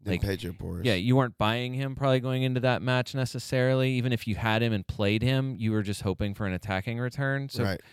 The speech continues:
Speaker 2: for him to get zero in that match is not, it's not a crazy result. Like, I just would still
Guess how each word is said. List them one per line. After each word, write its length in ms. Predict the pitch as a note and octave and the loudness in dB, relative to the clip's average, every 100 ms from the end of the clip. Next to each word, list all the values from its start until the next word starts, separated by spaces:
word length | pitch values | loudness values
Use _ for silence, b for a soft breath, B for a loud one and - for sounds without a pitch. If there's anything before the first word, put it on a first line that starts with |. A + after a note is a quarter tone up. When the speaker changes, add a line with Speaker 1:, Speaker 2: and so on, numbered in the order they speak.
| B | B
Speaker 2:
for 140 | - B2+ | 0 4
him 120 | C#3 | 6
to 60 | C3 | 6
get 220 | A#2 - | 4 0
zero 480 | F2+ G#2+ A#2 B2 B2+ | 2 4 6 4 2
in 80 | B2 | 0
that 200 | B2+ G2 | -2 0
match 320 | B2+ B2 - | 2 0 -2
is 100 | G#2 | -6
not, 320 | G#2 G2 F#2 - _ _ | -2 -2 -2 -6 _ _
it's 200 | A2 - | -14 -8
not 160 | A2 F#2+ | -4 -4
a 40 | |
crazy 500 | - - F#2 F#2+ F#2 | -4 -4 -2 -2 -4
result. 540 | E2+ F#2 E2 F#2+ G2 - | -4 -4 0 2 2 0
Like, 220 | F2+ - b b b b - | -4 -6 b b b b -4
I 120 | G2+ | -2
just 200 | G2+ - | -2 -4
would 160 | G2 F#2+ | -2 -2
still 400 | - - F2+ | -2 -2 -2